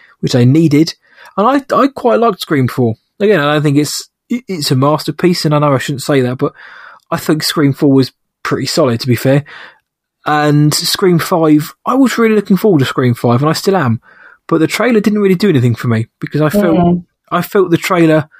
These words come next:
Speaker 1: possibly gave too much away anyway.
Speaker 2: Mm.
Speaker 1: But, um, I don't know, it just felt,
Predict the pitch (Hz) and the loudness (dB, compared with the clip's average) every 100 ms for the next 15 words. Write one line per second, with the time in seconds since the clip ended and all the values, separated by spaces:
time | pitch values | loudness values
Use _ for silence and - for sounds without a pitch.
0 | - _ - 180 - 147 135 143 139 - | -20 _ -8 -6 -2 0 0 0 -2 0
1 | 156 135 127 127 135 117 - - - - | 0 0 0 0 -2 -4 -10 -20 -20 -10
2 | - 170 165 165 165 175 - - 151 143 | -2 0 2 2 0 -2 -8 -4 0 4
3 | 139 143 143 - _ - 185 233 226 196 | 4 4 2 0 _ -10 -4 0 2 2
4 | 208 - - 202 180 | 0 -2 0 0 0